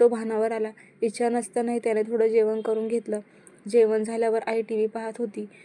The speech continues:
त्याला तो टीव्हीचा कर्कश आवाज नकोसा झाला होता, पण आईला "टीव्ही बंद कर" म्हणायची त्याची हिंमत नव्हती. तासभर गेला आणि आईने स्वतःच टीव्ही बंद केली. घराची लाईट बंद झाली आणि त्याला जरा शांतता मिळाली.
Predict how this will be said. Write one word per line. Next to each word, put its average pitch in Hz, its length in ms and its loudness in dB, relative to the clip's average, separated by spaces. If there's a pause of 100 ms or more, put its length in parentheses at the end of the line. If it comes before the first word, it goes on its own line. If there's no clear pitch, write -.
(160)
त्याला 226 220 2
तो 233 120 2
टीव्हीचा 226 380 -2
कर्कश 226 420 -4
आवाज 220 280 -2
नकोसा 226 380 -4
झाला 233 260 -4
होता, 220 280 -8 (1200)
पण 254 140 0
आईला 220 260 2
"टीव्ही 233 240 0
बंद 226 260 0
कर" 233 180 -2
म्हणायची 233 360 -2
त्याची 226 240 0
हिंमत 226 360 -2
नव्हती. 220 340 -2 (560)
तासभर 220 380 0
गेला 240 240 4
आणि 233 140 -2
आईने 226 260 -4
स्वतःच 220 400 -4
टीव्ही 233 180 0
बंद 220 260 -2
केली. 220 320 0 (340)
घराची 233 380 2
लाईट 220 200 4
बंद 226 260 -2
झाली 226 280 -2
आणि 220 200 -4
त्याला 214 280 2
जरा 220 240 0
शांतता 214 420 -4
मिळाली. 214 380 -4